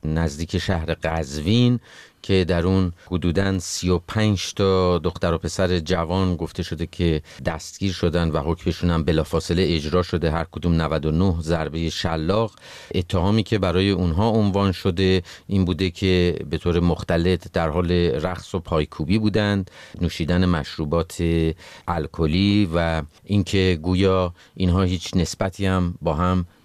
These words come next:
نداشتند و دادستان گفته که این باید خانواده‌ها کنترل کنن جوانانشون رو که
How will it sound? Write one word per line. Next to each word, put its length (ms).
نداشتند 880
و 260
دادستان 540
گفته 320
که 140
این 440
باید 240
خانواده‌ها 640
کنترل 500
کنن 300
جوانانشون 800
رو 140
که 320